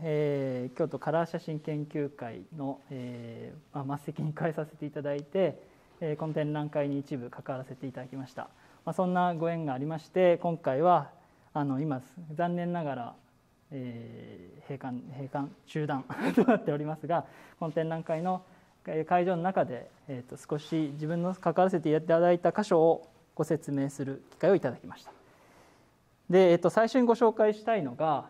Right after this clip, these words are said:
えー、ニューハード一家の写真アルバムというものです。で、で、これが、あの、ニューハード一家の写真なんですけど、えー、京都は占領期にいくつかの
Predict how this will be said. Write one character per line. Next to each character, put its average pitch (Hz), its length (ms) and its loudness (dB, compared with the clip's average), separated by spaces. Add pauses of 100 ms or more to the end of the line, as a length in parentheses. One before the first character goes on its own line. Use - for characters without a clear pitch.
え 147 580 -4
ー、 139 40 -8
ニ 180 100 -6
ュ 208 80 -4
ー 208 40 -6
ハ 208 240 -2
ー - 20 0
ド 190 120 2
一 196 80 0 (140)
家 143 80 -4
の 127 180 -4
写 139 140 -8
真 185 260 -4
ア 185 40 0
ル 175 100 0
バ 127 120 -4
ム 110 200 -10
と 113 100 -16
い 110 40 -12
う 110 40 -10
も 113 100 -10
の 110 120 -12
で 113 100 -10
す。 - 200 -20
で、 156 380 0 (1300)
で、 196 160 -2
こ 196 120 -4
れ 202 120 2
が、 220 160 2
あ 208 40 0
の、 202 460 0 (640)
ニ 185 80 -8
ュ 190 40 -4
ー - 20 -2
ハ 202 80 2
ー - 20 -2
ド 196 80 2
一 214 60 -2
家 160 120 -2
の - 60 -4
写 143 140 -4
真 170 140 -6
な 175 80 -6
ん 156 60 -6
で 127 80 -10
す - 80 -18
け 131 80 -12
ど、 147 260 -4 (460)
え 151 100 -8
ー、 - 40 -10
京 240 200 0
都 170 160 -2
は 123 380 0
占 185 300 -2
領 190 180 4
期 185 140 -8
に 143 440 -2
い 185 60 -10
く - 120 -18
つ - 80 -20
か 151 140 -4
の 113 200 -8